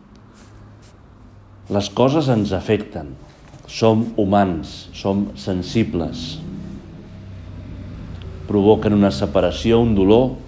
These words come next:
que són sentiments normals. Però, sovint,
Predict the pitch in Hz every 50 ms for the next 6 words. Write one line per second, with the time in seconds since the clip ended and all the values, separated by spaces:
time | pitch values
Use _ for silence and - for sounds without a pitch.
0 | - - - - - - - - - - - - - - - - - - - -
1 | - - - - - - - - - - - - - - - - - - - -
2 | - - - - - 98 95 95 - - 107 101 101 95 90 92 98 107 107 -
3 | 110 107 101 85 76 85 92 92 87 78 - - - - - - - - - -
4 | - - - - - - - - - - - - - - - - - - - -
5 | - - - - - 110 123 139 147 143 139 - - - - - - - - -
6 | - - - - - - - - - - - - - - - - - - - -
7 | - - - - - - - - - - 123 110 123 139 151 165 175 175 151 -